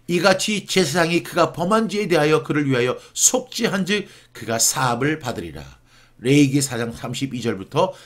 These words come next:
삼십오 절 말씀. 아멘, 아멘. 이것이 바로 지금 속죄제를 지내는 모습입니다. 그 속죄제를 지낼 때 반드시 제사장이 다 해주는 게 아니에요.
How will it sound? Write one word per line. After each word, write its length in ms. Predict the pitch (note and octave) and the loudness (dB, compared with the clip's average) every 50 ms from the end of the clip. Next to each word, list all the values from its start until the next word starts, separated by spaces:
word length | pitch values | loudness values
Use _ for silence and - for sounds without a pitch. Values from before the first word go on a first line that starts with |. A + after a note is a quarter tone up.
| - _ | -20 _
삼십오 760 | - - - F3 F#3 G3 F3+ - G3 F#3+ - _ - C3+ C3+ | -14 -8 -6 -4 -4 -4 -2 -4 -4 -6 -6 _ 0 0 2
절 200 | C3 C3 B2 A#2+ | 2 2 0 0
말씀. 480 | A#2 A#2 G#2+ G#2+ - - - D#3 - - - - | 0 -2 -4 -4 -4 -4 -6 -6 -8 -8 -6 -2
아멘, 320 | G2 G2 G2 A2 A#2+ A#2 | -2 -2 0 0 -2 -4
아멘. 420 | - - - - - A2+ F#2+ D#2 C2+ - - - - _ _ _ _ _ _ _ _ _ _ _ _ _ _ _ _ _ - - _ | -4 -8 -6 -4 -6 -6 -6 -8 -14 -18 -20 -20 -20 _ _ _ _ _ _ _ _ _ _ _ _ _ _ _ _ _ -20 -14 _
이것이 220 | - C3+ C#3 C3+ - | 0 0 0 0 0
바로 460 | A#2 A2 A2 A2 B2 D#3 F#3 - - - - - - _ | -4 -4 0 2 2 0 0 -2 -10 -20 -20 -20 -20 _
지금 240 | - - A#2 A2+ A2 | -8 -6 -6 -4 -4
속죄제를 680 | - - A#3 A#3 - - G3 D3+ D3 C#3 D3 D#3 C#3 C#3 - _ _ - | -4 -4 -4 -4 -4 -4 -2 0 0 0 0 0 -2 -4 -8 _ _ -10
지내는 500 | - B2 A2+ G#2 F#2 G2 A2+ C#3+ D3+ C#3 - _ _ _ _ _ _ | -6 -4 -4 -4 -2 -2 -4 -4 -4 -8 -14 _ _ _ _ _ _
모습입니다. 800 | A#2 A#2+ C3+ C3+ C3+ D3 C3+ G#2 F2 F2 - E2 D2+ - - _ _ _ _ _ _ _ _ - _ _ _ _ | 2 2 2 2 2 -2 -4 -4 -4 -10 -12 -16 -18 -20 -20 _ _ _ _ _ _ _ _ -20 _ _ _ _
그 300 | - - F3+ F3+ F#3 F3 | 2 4 6 6 6 4
속죄제를 600 | F3+ - A#3 A#3 A#3 - F#3+ E3 D#3+ D#3 E3+ - | 2 -2 -4 -4 -2 -2 0 0 2 0 0 -2
지낼 340 | - B2 A#2+ A2 F2 - | -2 -4 -4 -4 -4 -4
때 320 | - D#3 B2 F2 C#2 C2 - _ _ _ _ _ _ _ _ _ _ _ - _ | -4 -4 -4 -4 -6 -12 -20 _ _ _ _ _ _ _ _ _ _ _ -20 _
반드시 800 | - - - F3 F#3 G3+ A#3 G#3+ - - C#3 C3 F3+ G3 C3+ - _ _ _ _ _ _ _ _ _ _ _ _ _ _ - - - - - _ _ _ | -12 -6 -2 0 2 2 2 2 2 2 2 0 0 -2 -6 -12 _ _ _ _ _ _ _ _ _ _ _ _ _ _ -20 -20 -20 -20 -20 _ _ _
제사장이 500 | - D3 D3+ C3+ D3 C#3+ D#3 D#3+ D#3 - | -4 -2 0 0 0 0 -2 -2 -4 -6
다 160 | - - - | -6 -4 -2
해주는 300 | D3 E3+ D3 E3+ E3+ F3 | -2 -2 -2 -2 -2 0
게 100 | D#3+ G#3 | 0 0
아니에요. 460 | C#3 A#2 G#2 G#2 F#2+ E2+ E2 D#2 | 0 0 -2 -4 -6 -8 -10 -14